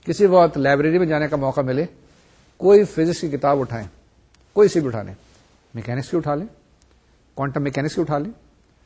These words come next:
thermodynamics کی اٹھا لیں، میتھمیٹیکل فزکس کی اٹھا لیں، نیوکلیئر فزکس کی اٹھا لیں،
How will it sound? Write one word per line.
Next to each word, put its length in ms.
thermodynamics 580
کی 60
اٹھا 180
لیں، 120
میتھمیٹیکل 440
فزکس 260
کی 80
اٹھا 180
لیں، 140
نیوکلیئر 380
فزکس 220
کی 60
اٹھا 200
لیں، 140